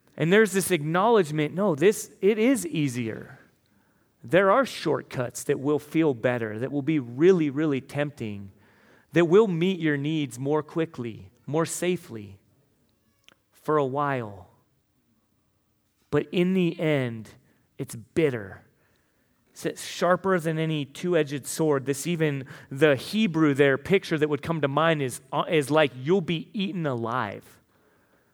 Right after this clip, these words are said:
It's, it's this idea of, like, it's, it, and then again, it goes on there, "You, uh, her, her path goes to Sheol. She does not ponder the path of life. Her ways wander,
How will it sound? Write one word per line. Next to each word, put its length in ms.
It's, 240
it's 260
this 200
idea 400
of, 140
like, 320
it's, 340
it, 140
and 260
then 140
again, 260
it 60
goes 240
on 160
there, 100
"You, 320
uh, 340
her, 280
her 320
path 580
goes 300
to 120
Sheol. 460
She 220
does 180
not 320
ponder 380
the 100
path 320
of 100
life. 280
Her 120
ways 400
wander, 800